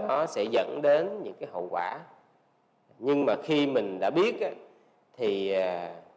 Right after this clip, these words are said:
mình sẽ, một là mình không có can thiệp, hai là trong khả năng can thiệp thì mình sẽ giúp đỡ cho điều đó tốt hơn. Ví dụ như, à, trong cái, à, bài kệ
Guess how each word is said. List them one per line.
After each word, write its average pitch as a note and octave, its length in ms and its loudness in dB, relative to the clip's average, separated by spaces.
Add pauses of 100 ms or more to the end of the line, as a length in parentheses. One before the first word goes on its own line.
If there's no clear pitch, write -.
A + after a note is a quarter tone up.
(600)
mình G2+ 300 -4
sẽ, - 140 -12
một A#2+ 380 4
là G#2 60 0
mình G2 180 -4
không C3 180 -2
có D#3 60 -8
can B2+ 280 -4
thiệp, G2+ 160 -4 (100)
hai C#3+ 280 4
là B2 220 2 (160)
trong D#3 300 2 (100)
khả - 120 -4
năng C#3+ 280 -4
can C3+ 340 -2
thiệp G2+ 160 -2 (500)
thì G#2+ 100 -2
mình G2 280 -2
sẽ F#2 180 -6
giúp E3+ 200 0 (100)
đỡ G2 360 2 (280)
cho A#2+ 280 2
điều G#2 240 -4
đó G#2 180 0
tốt D3 300 -4
hơn. B2 180 2 (840)
Ví F3+ 180 2
dụ A2 140 2
như, C#3+ 360 4 (540)
à, F#2 340 0 (220)
trong C3+ 420 2
cái, D3 420 0
à, A#2 460 2
bài G2 300 -2
kệ F2 140 -6